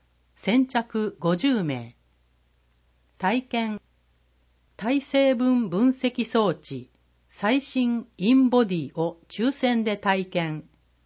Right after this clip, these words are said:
二十分。ご予約お問い合わせ、阪南市民病院、電話、零七二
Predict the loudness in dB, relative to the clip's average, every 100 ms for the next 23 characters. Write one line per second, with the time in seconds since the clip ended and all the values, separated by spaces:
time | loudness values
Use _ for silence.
0 | _ -4 -2 -2 -4 _ -10 -10 -14 _
1 | _ _ _ _ _ _ _ _ _ _
2 | _ _ -4 0 2 0 -2 -4 -4 -4
3 | -4 -4 -2 0 0 0 0 0 -2 -4
4 | -4 -12 _ _ _ _ _ _ _ -2
5 | 2 4 4 4 2 0 2 4 4 4
6 | 2 2 0 -2 -6 -12 _ _ _ _
7 | -2 2 2 2 0 -2 -6 _ _ _
8 | _ -2 2 4 4 2 0 -2 -2 -4
9 | -6